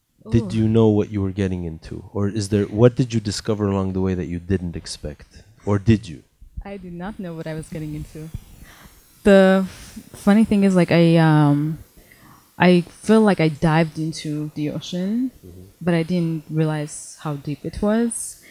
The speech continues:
Speaker 2: And when I came back, my mom, she was saying, "Oh my God, I actually, while you were doing it and you were working on pre-production and you were like, 'I'm gonna do it, I'm gonna do it,' I was thinking, 'This girl is crazy. She's not
Speaker 1: Mm-hmm.
Speaker 2: really understanding what she's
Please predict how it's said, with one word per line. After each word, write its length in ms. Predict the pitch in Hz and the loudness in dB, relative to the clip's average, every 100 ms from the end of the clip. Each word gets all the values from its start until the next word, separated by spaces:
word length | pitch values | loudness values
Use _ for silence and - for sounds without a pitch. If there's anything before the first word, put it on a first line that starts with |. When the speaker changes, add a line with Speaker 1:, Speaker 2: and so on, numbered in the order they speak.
| - _ _ | -20 _ _
Speaker 2:
And 260 | 175 170 175 | -2 0 2
when 100 | 180 | 0
I 80 | |
came 280 | 180 - 185 | 0 -2 -2
back, 260 | 175 196 185 | 0 -2 -2
my 180 | 165 160 | -2 0
mom, 680 | 156 156 156 156 165 160 _ _ _ | -2 -2 -2 -2 -4 -8 _ _ _
she 240 | - 175 156 | -10 -6 -4
was 140 | 156 | -6
saying, 360 | - 165 156 156 | -6 -4 -4 -4
"Oh 60 | 160 | -4
my 120 | 156 | -4
God, 160 | 180 | -2
I 220 | 170 151 - | -4 -4 -6
actually, 600 | 160 160 - 165 160 147 _ | -8 -8 -6 -4 -4 -6 _
while 200 | 160 160 | -4 -2
you 140 | 160 156 | -2 -4
were 100 | 156 | -4
doing 320 | 156 202 180 | -2 0 0
it 120 | 160 | -2
and 120 | 160 | -2
you 60 | 151 | -2
were 180 | 156 143 147 | -2 -4 -8
working 300 | 160 156 160 | -10 -8 -8
on 100 | 147 | -8
pre-production 720 | - 196 180 170 170 - 170 | -10 -14 -12 -10 -12 -10 -6
and 140 | 160 156 | -4 -4
you 80 | |
were 100 | 151 160 | -4 -4
like, 160 | 151 | -6
'I'm 120 | 156 | -6
gonna 220 | 156 165 156 | -4 -4 -4
do 180 | 160 | -6
it, 80 | 156 | -6
I'm 100 | 160 | -6
gonna 140 | 151 160 180 | -4 -4 -2
do 60 | |
it,' 80 | 202 | -2
I 60 | 156 | -2
was 120 | 151 | -4
thinking, 280 | 165 160 156 | -8 -6 -6
'This 180 | 147 | -6
girl 220 | - 156 139 | -6 -6 -6
is 120 | - | -10
crazy. 520 | - 190 220 175 - | -10 -8 -8 -10 -16
She's 260 | - 170 175 | -12 -12 -6
not 220 | 160 170 | -4 -4
Speaker 1:
Mm-hmm. 100 | - | -4
Speaker 2:
really 300 | 170 160 175 - - - - - | -4 -4 -8 -14 -20 -20 -18 -6
understanding 560 | 180 165 - 190 196 | -4 -4 -6 -4 -2
what 160 | 165 160 | -4 -6
she's 240 | - 143 | -8 -10